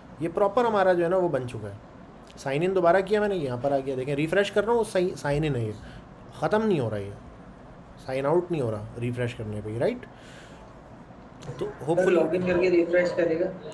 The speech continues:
Speaker 1: Login हुआ हुआ है अभी, ये login होके refresh हो रहा है ये। अब log out कर देता हूँ मैं, ये log out कर दिया मैंने, अब refresh करूँगा तो log out ही रहेगा ये,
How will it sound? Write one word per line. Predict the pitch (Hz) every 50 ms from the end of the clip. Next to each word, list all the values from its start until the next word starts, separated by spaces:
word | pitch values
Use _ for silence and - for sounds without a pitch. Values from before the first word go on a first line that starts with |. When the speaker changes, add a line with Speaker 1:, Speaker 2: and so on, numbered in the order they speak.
| - 160 - - - - - - - - -
Speaker 1:
Login | 127 135 135 139 160 202 214
हुआ | 226 202 165 147
हुआ | 139 156
है | 196
अभी, | 214 220 214 208 - - - - - - - 131
ये | 135 143 - - -
login | 135 135 139 139 151 180 185
होके | 185 180 196 185
refresh | 175 170 - 160 165 156 -
हो | 139
रहा | 131 143
है | 156 175
ये। | 175 - - - - - - - - - - - - - - - - - - - - - - - - - - -
अब | 135
log | 143 151 147 147
out | 165 190 196
कर | - 220 208
देता | 202 214 208 214
हूँ | 214 214
मैं, | 214 190 147 -
ये | 156
log | 147 147 139 139
out | 165 170 170
कर | - 190 180
दिया | 190 196 190
मैंने, | 185 185 185 - - - - - - - - - - - - - - - -
अब | 143 139 143
refresh | 151 165 165 175 196 185 -
करूँगा | 202 190 196 196 196
तो | 196 185
log | 170 151 139
out | 147 160 185 185
ही | 208 196
रहेगा | 165 147 156 175 196
ये, | 196 196 160